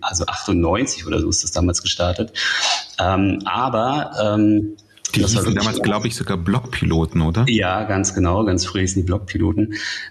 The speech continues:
Speaker 1: Ähm, genau, aber dann ging's ruckzuck weiter zu T drei N, ähm, wo man mich dann mehr oder weniger auch abgeworben hat, ähm, zu einem Volontariat,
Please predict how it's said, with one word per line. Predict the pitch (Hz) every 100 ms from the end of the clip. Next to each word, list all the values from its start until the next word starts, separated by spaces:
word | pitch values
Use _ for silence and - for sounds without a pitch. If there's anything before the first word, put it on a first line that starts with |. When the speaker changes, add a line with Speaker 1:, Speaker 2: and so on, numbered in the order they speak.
| -
Speaker 1:
Ähm, | 92 92 95 98 98 95
genau, | 123 104 85
aber | 92 107
dann | 110 110 110
ging's | 107 113 107 -
ruckzuck | 113 - 113 95
weiter | 101 107 107
zu | - 98
T | -
drei | 104 95
N, | - 104 135 160 -
ähm, | 98 98 98 98 - - - 90
wo | 98 101
man | 98 95
mich | 95 95 - -
dann | - 92 92
mehr | 92 95
oder | 98 92
weniger | 95 90 -
auch | - -
abgeworben | 95 - 113 107 107 110
hat, | 110 107 - - 95
ähm, | 92 87
zu | -
einem | 87 90
Volontariat, | 90 90 87 90 87 85 104 110 - -